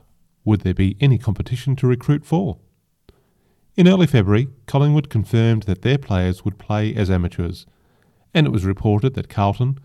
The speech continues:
Saint Kilda and Melbourne would follow suit. Essendon resolved that the season should only proceed with all gate receipts and member subscriptions being pooled and paid to patriotic funds. The decision of the league at a meeting held in private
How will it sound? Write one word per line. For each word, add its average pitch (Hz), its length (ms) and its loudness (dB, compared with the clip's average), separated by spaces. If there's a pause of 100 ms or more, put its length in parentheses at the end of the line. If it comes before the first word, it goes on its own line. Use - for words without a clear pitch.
(280)
Saint - 240 0
Kilda 113 480 0
and 139 160 2
Melbourne 101 360 2 (100)
would 104 100 0
follow 90 240 -4
suit. - 320 -8 (460)
Essendon 101 400 0
resolved 90 560 -4
that 113 160 -2
the 107 60 -2
season 117 400 2
should - 200 -8 (100)
only 139 280 4
proceed 92 560 -4 (300)
with 110 180 0
all 143 160 6
gate 113 220 0
receipts - 520 -6 (300)
and 120 200 2
member 98 220 2
subscriptions 92 760 -6 (280)
being 160 240 2
pooled 101 460 0 (260)
and 98 200 -2
paid 98 460 0
to - 100 -10
patriotic 92 560 -2
funds. 80 420 -8 (1120)
The 143 80 0
decision 180 400 4
of 156 80 0
the 139 100 2
league 101 440 2
at 95 100 -2
a 87 60 0
meeting 117 340 0
held 123 240 4
in 135 100 2
private 98 460 -2